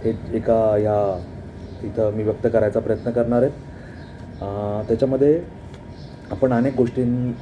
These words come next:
अ, समाविष्ट करण्याचा प्रयत्न करणार आहे. तर आपण त्याची सुरुवात करूया. कोणत्या पुण्याच्या बाता मारत आहोत आपण? पुण्यात जन्मलेल्या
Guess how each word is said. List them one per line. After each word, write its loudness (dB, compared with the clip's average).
अ, 0
समाविष्ट 0
करण्याचा 2
प्रयत्न 0
करणार 0
आहे. 0
तर 6
आपण 2
त्याची 2
सुरुवात 4
करूया. 4
कोणत्या 8
पुण्याच्या 2
बाता 2
मारत 0
आहोत 2
आपण? 2
पुण्यात 6
जन्मलेल्या 6